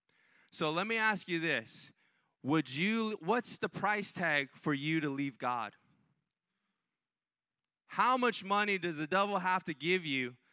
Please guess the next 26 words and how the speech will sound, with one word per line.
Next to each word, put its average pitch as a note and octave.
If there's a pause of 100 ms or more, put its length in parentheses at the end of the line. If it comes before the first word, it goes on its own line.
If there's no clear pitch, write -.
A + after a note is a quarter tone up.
(120)
to C#3
leave C3+
God? A2 (3000)
We're F#3+
about D#3+
to C3+
get A#2+
real D3
right B2
now. A2
Wow. A2+ (640)
I D#3
could D3
feel D#3+
it, A2+
but C3
you D3
know D3+
what? D3
It's C#3
okay, B2+
Lord, A#2+
help A#2
me A#2
right A#2
now. A2+